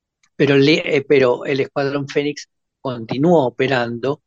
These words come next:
en misiones de transporte, en misiones de patrulla, eh, misiones de, eh, de rescate, de pilotos eyectados, de salvamento. También, también recorrían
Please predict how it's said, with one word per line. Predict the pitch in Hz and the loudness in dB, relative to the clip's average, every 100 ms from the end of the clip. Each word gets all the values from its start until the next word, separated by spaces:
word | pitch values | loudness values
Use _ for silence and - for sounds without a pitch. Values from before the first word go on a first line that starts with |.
| _ _ | _ _
en | 127 120 | -10 -8
misiones | 113 - 127 113 | -8 -4 -4 -4
de | - | -4
transporte, | - 107 - 147 127 113 | -4 -4 2 4 2 -2
en | 110 | -4
misiones | 110 - 117 107 | -6 -8 -10 -8
de | 113 | -6
patrulla, | 113 - 143 135 113 - 117 113 113 - - - _ | -6 0 2 2 0 -2 -2 -2 -8 -18 -20 -20 _
eh, | 131 117 113 | -2 0 0
misiones | 120 113 - 131 127 113 | -2 -4 0 0 0 -2
de, | 123 120 117 _ _ _ _ | 0 0 -2 _ _ _ _
eh, | 131 120 120 | -4 -2 -2
de | 127 | -4
rescate, | - - _ 156 139 127 - - 120 | -4 -8 _ 2 4 2 -2 -4 -4
de | 113 110 | -2 -4
pilotos | 113 113 117 101 - | -4 -6 -6 -8 -8
eyectados, | - - _ 151 135 127 117 117 117 113 - _ _ _ | -8 -10 _ 2 4 4 2 0 -2 -6 -16 _ _ _
de | - 113 | -8 -6
salvamento. | - 117 113 117 143 131 113 113 123 - - | -6 -6 -2 0 2 0 -2 0 -2 -2 -14
También, | - 151 165 196 202 202 185 _ _ _ _ _ | -2 2 4 4 4 2 -2 _ _ _ _ _
también | 156 147 165 196 208 160 | -4 0 2 2 2 2
recorrían | 151 147 143 165 233 170 120 | 0 0 0 0 0 0 -2